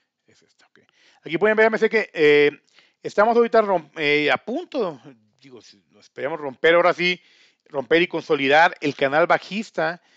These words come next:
que se formó desde principios de, de, de, pues, de, de año, ¿no? Literal. De hecho, esta, este canal se pudiera rastrear prácticamente hasta acá. ¿Sale? Con, ahí se puede rastrear.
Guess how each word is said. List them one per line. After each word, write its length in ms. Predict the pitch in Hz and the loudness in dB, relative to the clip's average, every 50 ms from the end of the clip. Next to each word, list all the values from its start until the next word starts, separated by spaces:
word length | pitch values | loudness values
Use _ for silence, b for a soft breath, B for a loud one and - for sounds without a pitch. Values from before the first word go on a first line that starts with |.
| b b b b | b b b b
que 140 | - 123 107 | -14 -14 -14
se 100 | 131 117 | -14 -14
formó 320 | - 127 131 143 151 165 | -14 -14 -12 -8 -8 -6
desde 220 | 175 175 - - | -6 -6 -6 -8
principios 380 | - - 123 143 147 165 175 151 | -8 -8 -12 -12 -10 -10 -10 -8
de, 280 | 147 135 123 117 120 120 | -6 -8 -8 -8 -10 -12
de, 520 | 113 104 110 107 101 110 107 104 101 101 | -18 _ _ _ -18 -16 -16 -16 -16 -18
de, 340 | 98 98 95 92 90 87 82 _ _ | -20 -20 -20 -20 -20 _ _ _ _
pues, 200 | _ 87 85 90 | _ _ _ _
de, 60 | 95 | -20
de 500 | 90 90 95 110 _ 107 92 85 87 90 | _ _ _ _ _ _ _ _ _ -20
año, 280 | 104 139 147 147 147 143 _ _ _ _ _ _ _ _ _ _ _ _ _ _ | -20 -20 -20 -20 -20 _ _ _ _ _ _ _ _ _ _ _ _ _ _ _
¿no? 260 | _ 117 143 196 _ _ | _ -18 -18 -18 _ _
Literal. 500 | _ - 117 - 120 123 143 165 202 202 _ _ _ _ _ _ _ _ | _ -20 _ -8 -4 0 0 0 -2 -4 _ _ _ _ _ _ _ _
De 60 | _ | _
hecho, 200 | _ 151 - - | _ -18 -18 -16
esta, 380 | - 120 - _ 165 160 160 | -18 -20 -18 _ -16 -14 -14
este 340 | 156 147 143 147 - - 160 | -16 _ -18 -18 -14 -14 -16
canal 460 | - - 156 160 156 151 156 170 170 _ _ _ _ _ _ _ | -10 -10 -8 -6 -4 -4 -4 -6 -8 _ _ _ _ _ _ _
se 180 | _ _ 135 113 | _ _ -20 -18
pudiera 380 | _ 127 127 131 139 147 151 | _ -16 -10 -6 -2 -2 -2
rastrear 800 | 143 135 127 107 - _ - 139 143 143 156 190 208 208 180 _ | -2 -2 -6 -8 -8 _ -10 -6 -4 -2 -2 -2 -4 -6 -12 _
prácticamente 760 | _ - 135 - _ 175 - 131 127 131 135 131 - 170 160 | _ -20 -20 -20 _ -16 -14 -14 -14 -14 -18 -18 -12 -8 -6
hasta 260 | 135 117 - - 107 | -6 -6 -8 -12 -16
acá. 280 | 92 127 165 226 254 _ _ _ _ _ _ _ _ _ _ _ _ _ _ _ _ _ _ _ _ _ _ _ _ | -12 -10 -10 -10 -10 _ _ _ _ _ _ _ _ _ _ _ _ _ _ _ _ _ _ _ _ _ _ _ _
¿Sale? 300 | _ _ 110 120 143 165 | _ _ -20 -16 -16 -16
Con, 260 | 160 151 131 127 120 - _ _ 50 50 _ | -16 -16 -20 -20 -20 -20 _ _ _ _ _
ahí 360 | _ _ 87 113 147 185 190 _ _ _ | _ _ -20 -20 -20 -20 _ _ _ _
se 100 | _ 110 | _ _
puede 220 | _ - 131 135 | _ -16 -14 -12
rastrear. 480 | 127 127 117 - - 143 156 190 - | -12 -12 -14 -10 -4 -4 -4 -4 -4